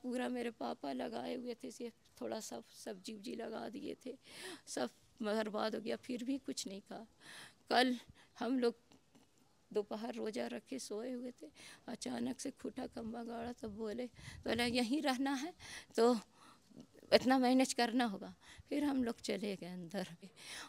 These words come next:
उसके बाद हम लोग रोज़ा खोलने का वक्त हो गया, हम लोग, हम लोग रोज़ा खोलने अंदर आ गए। रोज़ा खोल के जैसे दो खजूर ही मुंह में डाले हुए थे, उसके बाद ही ईंट पत्थर चलने की आवाज़ आना शुरू हुआ।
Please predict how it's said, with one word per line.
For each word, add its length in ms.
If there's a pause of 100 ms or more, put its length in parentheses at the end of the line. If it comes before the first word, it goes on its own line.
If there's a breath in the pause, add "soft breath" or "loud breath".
(120)
उसके 260
बाद 320
हम 240
लोग 140 (380 loud breath)
रोज़ा 320
खोलने 340
का 180
वक्त 300
हो 60
गया, 200
हम 200
लोग, 160
हम 120
लोग 140
रोज़ा 300
खोलने 300
अंदर 300
आ 120
गए। 200 (420 loud breath)
रोज़ा 260
खोल 280
के 200
जैसे 400
दो 260
खजूर 460
ही 100
मुंह 240
में 180
डाले 360
हुए 240 (120)
थे, 160 (440 loud breath)
उसके 300
बाद 380
ही 360
ईंट 220 (140)
पत्थर 260 (120)
चलने 320
की 180
आवाज़ 360 (480 loud breath)
आना 240
शुरू 300
हुआ। 200